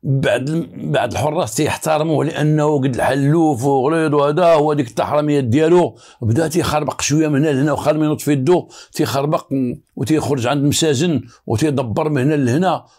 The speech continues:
و-، و-، وتيبيع ويشرب الحشيش، تيقولوا بأنه ولا متى تجي مو تي-، تيتهلا فيها، تيدور معاه هو ولا تيدور مع مو تما وخدام. عاوتاني نفس القضية، شموا فيه الريحة ديال التخربيق في مول البرقي،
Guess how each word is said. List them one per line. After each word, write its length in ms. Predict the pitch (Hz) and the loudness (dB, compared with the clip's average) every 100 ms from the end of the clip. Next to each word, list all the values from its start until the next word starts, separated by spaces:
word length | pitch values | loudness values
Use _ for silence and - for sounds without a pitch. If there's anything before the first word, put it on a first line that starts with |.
| _ | _
و-، 360 | - 160 156 143 | -2 2 2 0
و-، 800 | 135 - 143 139 135 123 - 139 | -2 0 0 2 0 0 0 -2
وتيبيع 500 | 127 180 165 160 131 | 0 0 2 2 2
ويشرب 380 | 160 107 151 113 | 0 2 0 -2
الحشيش، 580 | 92 92 208 - - | -4 -2 0 -2 -10
تيقولوا 380 | - 143 156 175 | -4 0 2 2
بأنه 600 | 151 - 175 170 170 170 - - | 0 0 2 4 4 2 -4 -4
ولا 200 | 156 170 | -2 0
متى 220 | 143 170 | -2 -2
تجي 200 | 104 143 | 0 0
مو 200 | 175 180 | 2 0
تي-، 320 | 151 170 - - _ - _ | 0 -2 -4 -20 _ -20 _
تيتهلا 440 | - 110 135 147 135 | -4 -2 0 0 0
فيها، 200 | 156 151 | -2 -2
تيدور 420 | 151 147 151 143 | -2 0 0 0
معاه 180 | 151 131 | 0 2
هو 220 | 175 208 | 4 2
ولا 120 | 196 | 0
تيدور 360 | 175 160 160 139 | -2 0 0 0
مع 160 | 127 | 0
مو 320 | 139 120 82 _ - - | 0 0 -2 _ -20 -4
تما 420 | 135 165 196 147 _ | 0 2 2 -2 _
وخدام. 600 | 131 104 101 107 78 - _ _ | -6 -2 0 0 -4 -10 _ _
عاوتاني 560 | 151 214 202 160 185 180 | 0 2 2 0 0 0
نفس 160 | 151 175 | -2 -6
القضية، 420 | - 143 120 127 | -2 0 2 0
شموا 300 | - 127 117 | 0 0 0
فيه 180 | 113 104 | 0 -2
الريحة 400 | 104 73 80 - _ - | -2 -2 -6 -8 _ -8
ديال 180 | 85 98 | -4 -4
التخربيق 420 | - 104 98 95 | -4 -4 -4 -4
في 80 | 87 | -2
مول 140 | 92 | -2
البرقي، 400 | 101 139 185 196 | 0 -2 -2 -6